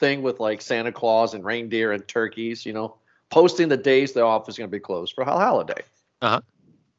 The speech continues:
Speaker 1: He goes, "What's this?" I was like, "Oh, I made that. I posted it today so everybody can see."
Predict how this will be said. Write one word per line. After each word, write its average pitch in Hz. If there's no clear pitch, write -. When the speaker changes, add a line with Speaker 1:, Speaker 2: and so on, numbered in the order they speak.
Speaker 1:
He 156
goes, 147
"What's -
this?" -
I 123
was 123
like, 156
"Oh, 220
I 202
made 196
that. 117
I 104
posted 131
it 123
today 143
so 131
everybody 104
can 107
see." 175